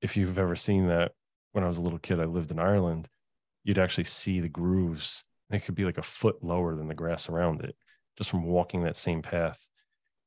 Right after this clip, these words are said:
And my friend, John Contes is his name, he said to me, "Kevin,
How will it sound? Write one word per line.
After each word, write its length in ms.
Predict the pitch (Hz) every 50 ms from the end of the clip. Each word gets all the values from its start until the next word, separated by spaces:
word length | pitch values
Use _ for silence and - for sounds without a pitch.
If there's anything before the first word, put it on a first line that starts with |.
| _ _ _
And 480 | - 104 95 90 87 87 87 85 85 76 - -
my 120 | - 90
friend, 520 | 85 - - 104 101 104 98 90 87 82 78 - - - _ _ _ _ _ _ _ _ _ _ _ _ _ _ _ - -
John 240 | - 104 92 90 87
Contes 640 | - - 95 92 90 - 85 85 82 80 - - - -
is 100 | 80 80
his 220 | 82 87 80 76
name, 240 | 87 85 82 82 80
he 420 | 78 - - - 87 82 82 80 76
said 300 | 76 - - 104 98 -
to 80 | -
me, 180 | 90 85 80 78 -
"Kevin, 340 | - 110 110 101 87 82